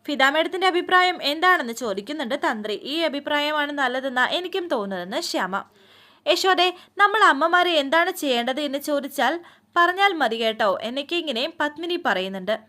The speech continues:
ഉർവശിക്കും കൽപ്പനയ്ക്കും ഇനി എന്തെങ്കിലും പറയാനുണ്ടോ എന്ന് പരമേശ്വരൻ ചോദിക്കുമ്പോൾ ഒന്നുമില്ലെന്നാണ് അവരുടെ മറുപടി. അവരുടെ പ്രതീക്ഷകൾ നഷ്ടപ്പെട്ടിരിക്കുകയല്ലേ, പിന്നെ എന്ത് പറയാൻ അവർ? നമ്മുടെ രണ്ട് കുടുംബങ്ങൾ ഒന്നിച്ചു ചേരണം എന്നത് ദൈവത്തിന്റെ തീരുമാനമാണ്. അന്ന് നമ്മുടെ രണ്ട് ഭാഗത്തു നിന്നും തെറ്റ് സംഭവിച്ചു.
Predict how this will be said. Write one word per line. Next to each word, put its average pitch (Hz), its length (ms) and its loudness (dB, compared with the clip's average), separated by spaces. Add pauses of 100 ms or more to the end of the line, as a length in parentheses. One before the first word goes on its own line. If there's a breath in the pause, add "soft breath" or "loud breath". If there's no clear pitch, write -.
(560 soft breath)
ഉർവശിക്കും 415 600 2
കൽപ്പനയ്ക്കും 330 580 2
ഇനി 349 120 -4
എന്തെങ്കിലും 403 400 0
പറയാനുണ്ടോ 359 460 4
എന്ന് 403 220 -2
പരമേശ്വരൻ 311 560 0
ചോദിക്കുമ്പോൾ 262 640 0
ഒന്നുമില്ലെന്നാണ് 262 640 0
അവരുടെ 349 320 -2
മറുപടി. 196 540 -4 (880)
അവരുടെ 403 340 8
പ്രതീക്ഷകൾ 294 600 0
നഷ്ടപ്പെട്ടിരിക്കുകയല്ലേ, 302 920 0
പിന്നെ 220 280 -6
എന്ത് 233 260 -4
പറയാൻ 311 300 -4
അവർ? 196 280 -2 (800)
നമ്മുടെ 427 220 2 (140)
രണ്ട് 370 160 2
കുടുംബങ്ങൾ 269 520 2
ഒന്നിച്ചു 269 360 -2
ചേരണം 302 480 2
എന്നത് 247 380 -2
ദൈവത്തിന്റെ 302 500 -4
തീരുമാനമാണ്. 226 600 -4
അന്ന് 196 320 -6
നമ്മുടെ 240 300 0
രണ്ട് 247 220 0
ഭാഗത്തു 269 400 -4
നിന്നും 269 380 -4
തെറ്റ് 311 240 -4
സംഭവിച്ചു. 202 580 -8